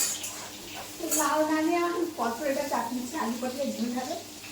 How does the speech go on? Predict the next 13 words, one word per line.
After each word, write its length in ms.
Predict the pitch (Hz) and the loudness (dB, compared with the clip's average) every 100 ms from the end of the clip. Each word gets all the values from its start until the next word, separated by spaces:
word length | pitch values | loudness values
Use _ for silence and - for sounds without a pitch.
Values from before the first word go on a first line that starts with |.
| 302 | -4
আর 60 | 220 | 2
জানলাটা 420 | 294 294 294 294 | 4 4 2 2
বন্ধ 300 | 254 247 254 269 | 2 2 2 2
করে 120 | 277 208 | 4 4
দিই, 180 | 202 | 4
জানলার 440 | 277 262 302 320 339 | 6 8 10 10 8
জন্য 260 | 359 349 320 254 254 311 | 6 6 6 6 4 2
আর 120 | 285 330 247 | 2 2 -2
গ্যাসের 340 | 285 262 - 330 | 2 2 4 2
মধ্যে 220 | 330 359 | 6 6
না 120 | 349 | 6
হাওয়াটা। 600 | - - - 277 - 320 - - - - - - - - - - - 311 320 330 - - - - - - - - - - - - - - - - - - - - - - - - - - - - - - - - - - - - - - - - - - - - - - - - - - - 101 101 - - - 101 - - - - - - - - 262 262 | 4 0 4 4 2 -2 -4 -8 -12 -12 -12 -12 -12 -12 -12 -10 -4 -2 -2 -4 -6 -10 -10 -10 -10 -10 -12 -8 -6 -6 -8 -10 -10 -12 -12 -12 -12 4 10 10 8 2 -4 -4 -4 -8 -12 -16 -16 -16 -18 -18 -16 -16 -14 -14 -14 -14 -12 -12 -12 -10 -8 -8 -10 -12 -14 -14 -14 -14 -12 -12 -12 -12 -10 -10 -10 -10 -10 -8 -6 -6 -6 -6 -4 0 6
ভাতটা 500 | 349 349 - - | 8 8 6 6